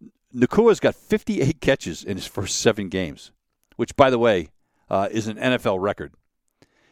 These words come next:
Uh, it actually ties Saquon Barkley's record <laughs> for, for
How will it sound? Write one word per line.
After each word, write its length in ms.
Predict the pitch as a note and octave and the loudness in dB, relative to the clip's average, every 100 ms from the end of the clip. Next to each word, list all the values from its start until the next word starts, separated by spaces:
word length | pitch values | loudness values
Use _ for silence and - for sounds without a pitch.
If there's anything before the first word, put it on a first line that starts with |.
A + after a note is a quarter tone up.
| _ - | _ -8
Uh, 260 | F2 F2+ F#2+ | -4 -4 -4
it 140 | A#2 | 0
actually 320 | C3+ D#3 - B2 | 2 2 -2 -2
ties 400 | - D3 C#3+ - | 0 2 0 -2
Saquon 360 | C#3+ - B2+ | -4 -2 -2
Barkley's 440 | A2 C#3 - A2 - | 0 -2 -4 -8 -4
record 280 | A2 A#2+ - | -2 -4 -6
<laughs> 80 | |
for, 280 | - - D#3 - - | -6 -4 -4 -6 -20
for 260 | - C#3+ | -2 -2